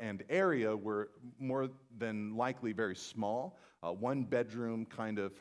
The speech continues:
houses. So the image is of Jesus inside of this home, people gathered in and then spilling out of the home and onto the street. And so Mark is presenting Jesus as, uh, popular, as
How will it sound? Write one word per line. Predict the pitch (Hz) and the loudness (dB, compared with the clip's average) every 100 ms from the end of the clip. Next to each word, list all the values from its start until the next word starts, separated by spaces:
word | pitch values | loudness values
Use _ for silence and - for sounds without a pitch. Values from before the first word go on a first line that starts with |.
| - | -6
houses. | 156 220 - 107 | -2 0 -2 -6
So | - 127 | -4 -4
the | 113 | -2
image | 120 180 208 156 127 | -2 2 4 4 2
is | 113 | -4
of | 101 | -6
Jesus | - 170 202 139 123 | -4 -2 0 0 -2
inside | 135 127 139 131 | -4 0 0 2
of | 110 | 0
this | 107 | -4
home, | - 143 117 - - | -4 -4 -4 -10 -20
people | - 185 196 190 156 | -4 -2 0 0 2
gathered | 156 139 135 131 | 4 4 2 2
in | 151 170 | 0 0
and | 143 | 2
then | 135 127 | 0 0
spilling | - - 190 175 135 131 | -4 0 2 2 0 -2
out | 139 175 233 | 0 4 4
of | 196 - | 4 2
the | 131 | 0
home | 123 127 123 | 0 0 0
and | 120 | -2
onto | 120 139 143 117 | -2 -2 0 -2
the | 107 | -4
street. | - - - 95 85 69 - _ _ _ | -8 -12 -12 -8 -8 -10 -18 _ _ _
And | 127 | -4
so | 135 156 | 2 4
Mark | 143 196 | 4 4
is | 214 - | 0 -2
presenting | 180 156 151 143 127 | 0 2 2 0 -2
Jesus | 135 185 208 104 147 - - _ _ _ _ _ _ _ - | -2 -4 -2 -4 -6 -10 -20 _ _ _ _ _ _ _ -4
as, | 117 120 117 - - - - | 2 4 2 -4 -16 -20 -6
uh, | 120 | -4
popular, | - 160 165 160 120 87 76 | -2 0 0 0 -2 -2 -2
as | 120 120 104 - | 0 0 0 -6